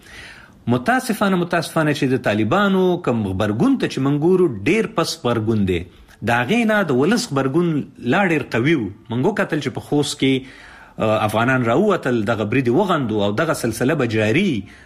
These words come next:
داسې معلومیږي چې د طالبانو دپاره دا یو غټ امتحان دی چې آیا دوی د پاکستان سره دریږي او که د خپل ولس سره دریږي.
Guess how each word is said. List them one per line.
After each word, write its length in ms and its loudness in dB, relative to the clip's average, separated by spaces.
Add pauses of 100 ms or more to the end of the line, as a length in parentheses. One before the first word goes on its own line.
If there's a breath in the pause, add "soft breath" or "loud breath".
(160 loud breath)
داسې 300 -2
معلومیږي 580 2
چې 840 -2
د 160 0
طالبانو 500 0
دپاره 360 -2
دا 140 0
یو 180 0
غټ 180 -2
امتحان 560 0
دی 140 2
چې 160 -6
آیا 260 2
دوی 440 0 (380 loud breath)
د 60 -2
پاکستان 520 -2
سره 260 0
دریږي 680 0
او 100 0
که 100 -2
د 60 -4
خپل 220 -2
ولس 240 2
سره 240 0
دریږي. 440 -2